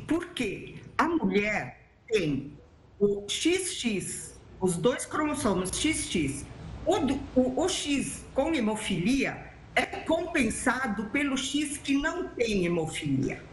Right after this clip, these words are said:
O menino que herda o X da mãe, como defeito da hemofilia, o Y não po-, não consegue ajudar.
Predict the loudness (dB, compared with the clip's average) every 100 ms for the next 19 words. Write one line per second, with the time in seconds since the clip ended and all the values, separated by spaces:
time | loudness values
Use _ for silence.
0 | -16 -16 -16 -16 -18 -16 -16 -16 -16 -12
1 | -12 0 0 2 2 4 4 4 0 -2
2 | -4 -2 -2 -4 -6 -4 -2 -2 -4 0
3 | 0 0 -2 0 2 2 2 0 0 -2
4 | -6 -12 -16 -16 -14 -16 -18 -10 2 2
5 | 4 2 2 2 2 2 2 0 0 0
6 | 0 -4 -2 0 2 2 0 -2 -6 -14
7 | -6 -4 2 2 2 -2 0 2 4 2
8 | 0 -2 -4 0 0 0 0 0 2 2
9 | 2 2 0 0 0 0 -2 -8